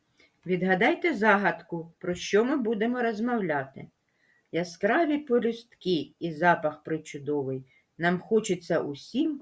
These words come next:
побачити їх знову. Що це? Так, це квіти.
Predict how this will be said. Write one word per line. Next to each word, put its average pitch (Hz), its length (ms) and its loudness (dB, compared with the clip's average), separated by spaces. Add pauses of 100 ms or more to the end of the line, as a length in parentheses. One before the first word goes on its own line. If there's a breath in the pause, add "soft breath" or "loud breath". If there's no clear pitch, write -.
(140)
побачити 190 680 0
їх 170 300 -2
знову. 131 560 -6
Що - 420 0
це? - 380 -14 (2500)
Так, 220 460 6 (140)
це 285 240 6
квіти. 208 720 0